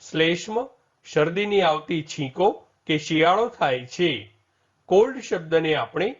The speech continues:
વાક્યમાં પ્રયોગ કરીને સમજીએ. "I am not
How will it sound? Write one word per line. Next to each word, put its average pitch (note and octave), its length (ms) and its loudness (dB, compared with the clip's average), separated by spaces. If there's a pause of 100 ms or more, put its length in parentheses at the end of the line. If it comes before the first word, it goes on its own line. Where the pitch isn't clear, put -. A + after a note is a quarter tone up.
(380)
વાક્યમાં A#3+ 580 0
પ્રયોગ F#3+ 280 0
કરીને C#3 480 0
સમજીએ. D#3 680 -6 (880)
"I D#3+ 180 0
am E3+ 60 -6
not F3+ 240 0